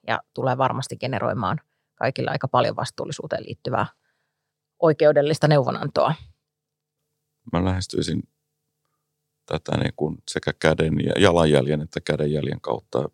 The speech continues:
Speaker 2: Miettisin niin kuin, e-, et siinä niin kuin meidän sisäisessä tekemisessä, niin mun mielestä se, se niin kuin lähtee siitä, että asianajotoimistot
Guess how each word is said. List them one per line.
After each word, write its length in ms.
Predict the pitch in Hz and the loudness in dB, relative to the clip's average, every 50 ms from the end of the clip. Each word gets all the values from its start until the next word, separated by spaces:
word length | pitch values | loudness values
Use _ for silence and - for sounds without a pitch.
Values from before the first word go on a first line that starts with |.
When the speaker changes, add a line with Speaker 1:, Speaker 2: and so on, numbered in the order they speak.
| _ 50 | _ _
Speaker 2:
Miettisin 500 | - 58 55 - _ - 67 - 76 71 | -6 -6 -6 -6 _ -6 -4 -2 -2 -2
niin 120 | 73 73 | -2 -4
kuin, 140 | - - - _ _ _ _ - - - - _ _ _ _ _ _ - | -4 -6 -12 _ _ _ _ -20 -20 -20 -20 _ _ _ _ _ _ -6
e-, 260 | - - - _ - 69 | -6 -6 -4 _ -4 -4
et 80 | - _ _ _ _ _ _ _ | -4 _ _ _ _ _ _ _
siinä 300 | - - - 82 78 80 | -6 2 2 4 6 6
niin 100 | 80 80 | 4 4
kuin 120 | 80 80 80 | 2 2 4
meidän 240 | 82 80 78 78 82 | 6 6 6 6 4
sisäisessä 600 | - 80 78 - 90 82 87 78 - - - - | 2 -2 0 0 0 0 0 -2 -2 -4 -6 -2
tekemisessä, 680 | - 60 57 - 58 52 52 - - - - - - | -2 -2 0 0 -2 -4 -2 -6 -6 -6 -6 -6 -4
niin 220 | 69 60 62 69 - _ - | -2 -2 -2 -2 -4 _ -12
mun 120 | 65 60 | -12 -4
mielestä 340 | 58 58 65 - - 71 67 - _ _ _ _ _ _ _ _ _ _ _ _ _ _ _ _ _ _ _ _ _ _ _ _ _ _ _ _ _ _ _ _ _ _ _ _ _ _ _ _ _ _ _ _ _ _ | -2 -2 -2 0 0 0 0 0 _ _ _ _ _ _ _ _ _ _ _ _ _ _ _ _ _ _ _ _ _ _ _ _ _ _ _ _ _ _ _ _ _ _ _ _ _ _ _ _ _ _ _ _ _ _
se, 140 | - - - - - _ _ _ _ _ | -10 -6 -6 -6 -6 _ _ _ _ _
se 160 | _ - - 67 | _ -6 -4 -4
niin 100 | 76 - | -4 -2
kuin 120 | - 67 | 2 4
lähtee 320 | 78 78 80 _ - 73 | 4 2 2 _ 0 0
siitä, 300 | 76 - 78 78 - - | 2 2 0 2 2 0
että 180 | 76 - - 67 | -2 0 0 0
asianajotoimistot 880 | 76 - 85 80 76 67 - - 58 58 60 65 - - - 73 - | 2 4 4 4 4 2 4 4 2 2 2 -2 -6 -4 -4 -6 -6